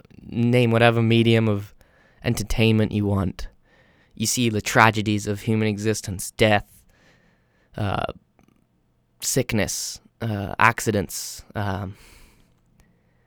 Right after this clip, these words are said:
and nothing, like, you experience it, but you don't, I guess now I, uh, have a greater appreciation for and I can empathize with people who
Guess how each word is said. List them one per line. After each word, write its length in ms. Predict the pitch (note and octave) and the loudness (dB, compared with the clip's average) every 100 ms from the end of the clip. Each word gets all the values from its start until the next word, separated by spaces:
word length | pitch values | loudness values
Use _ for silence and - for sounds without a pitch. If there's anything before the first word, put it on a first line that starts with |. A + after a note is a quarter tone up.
| _ _ _ _ - | _ _ _ _ -2
and 220 | G#2+ A2 | 2 4
nothing, 360 | A#2+ C#3 - - | 4 2 -8 -10
like, 480 | G#2+ A#2 - D2 - | -2 -2 -2 -12 -12
you 420 | - - - A#2+ A#2 | -20 -16 -2 2 2
experience 720 | A2 - D3 D#3 E3+ E3 - | 0 -2 2 2 2 0 0
it, 160 | F#3 | 2
but 100 | - | 2
you 120 | A#2+ | 0
don't, 300 | A#2 C3 C3+ - _ _ - - | 2 2 2 -4 _ _ -20 -4
I 140 | A#2+ | 0
guess 260 | A2+ C3 - | 4 4 4
now 560 | A#2+ A#2 B2+ B2+ A#2+ - _ _ _ _ | 4 6 6 4 2 -4 _ _ _ _
I, 280 | - A2+ A2+ | 2 4 6
uh, 160 | A2+ G#2 - _ _ _ _ _ | 4 0 -6 _ _ _ _ _
have 180 | - A#2+ | -2 0
a 60 | A2+ | 0
greater 460 | G#2 A2 A2 A2+ | 0 2 6 6
appreciation 880 | A2 - A2+ - G#2 G#2 G2+ - G#2 | 4 2 -2 0 2 2 2 0 -2
for 640 | G#2 - A#2+ G#2+ G2+ G#2+ - _ _ _ _ _ _ _ _ _ _ _ - | -4 -2 2 4 4 2 -2 _ _ _ _ _ _ _ _ _ _ _ 2
and 120 | A2 | 4
I 80 | G#2+ | 4
can 220 | G#2+ G#2 | 4 2
empathize 720 | D#2 A#2+ A#2+ - A2 G#2+ G#2 | 4 4 4 4 4 4 2
with 360 | G#2 A2 G#2+ G2+ | 0 4 4 2
people 480 | - A2 - G#2+ G#2+ | -2 -2 2 2 2
who 500 | A2 G#2 G#2 G2+ | 0 0 0 -2